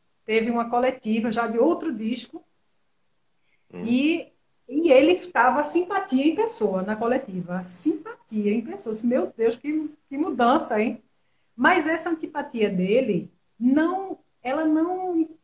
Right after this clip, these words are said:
Speaker 1: influenciou no texto que eu escrevi, aquela
Speaker 2: Hum.
Speaker 1: do disco anterior, né? Não, não influenciou. E nem,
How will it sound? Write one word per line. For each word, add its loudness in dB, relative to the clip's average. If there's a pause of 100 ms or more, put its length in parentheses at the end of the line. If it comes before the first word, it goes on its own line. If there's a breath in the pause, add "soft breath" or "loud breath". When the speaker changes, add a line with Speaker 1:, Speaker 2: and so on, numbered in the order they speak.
Speaker 1:
influenciou 2
no 0
texto -6
que -14
eu -8
escrevi, -6 (440)
aquela -4
Speaker 2:
Hum. - (140)
Speaker 1:
do -6
disco -6
anterior, -6
né? -6
Não, -8
não -6
influenciou. -6 (580)
E 4
nem, 4